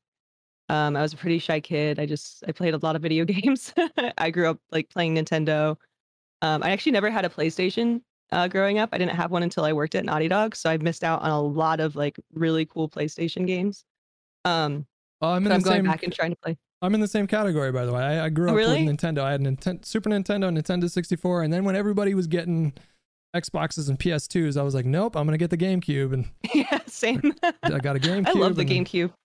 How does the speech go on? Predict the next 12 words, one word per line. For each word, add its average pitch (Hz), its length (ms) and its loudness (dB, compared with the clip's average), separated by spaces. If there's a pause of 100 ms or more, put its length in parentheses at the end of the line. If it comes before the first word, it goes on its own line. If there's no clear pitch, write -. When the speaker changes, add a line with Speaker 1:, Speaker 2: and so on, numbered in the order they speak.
(360)
Speaker 2:
Yeah, 277 120 0
they 160 80 2
had 175 140 -2
some 170 120 0
great, 165 400 -4
great 165 200 -2
games 165 240 -2
on 123 120 -4
that, 123 280 -6
um, 147 80 -6
Speaker 1:
Mm-hmm. 127 280 -4 (100)
Speaker 2:
platform. 135 600 -2